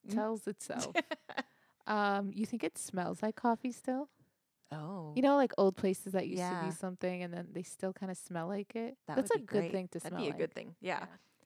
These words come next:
Speaker 1: The architect was Alfred Dunn from Melbourne. He had successfully won a competition to design the hotel. The build was,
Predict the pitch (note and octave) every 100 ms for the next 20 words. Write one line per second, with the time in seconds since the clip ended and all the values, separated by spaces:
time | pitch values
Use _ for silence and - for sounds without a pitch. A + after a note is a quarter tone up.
0 | _ _ A#3+ F#3 D#4 F#4 D#4 C4+ - A3+
1 | - - F#3+ - A#3 G3 E3 F3 G3+ A3+
2 | A3 D#3 D3 C3+ F#3+ A#3+ - - - A3
3 | A#3 A3+ B3+ - F#3+ G3 - A#3+ B3+ G#3
4 | F#3+ F#3+ - F3+ F3+ F3+ D#3 G3 F3 -
5 | E3 E3+ D#3 D3 E3 D#3+ F3+ - - -
6 | G#3 _ _ _ - G3 A#3 C4 D4+ C#4
7 | G#3+ A3 A3 G#3+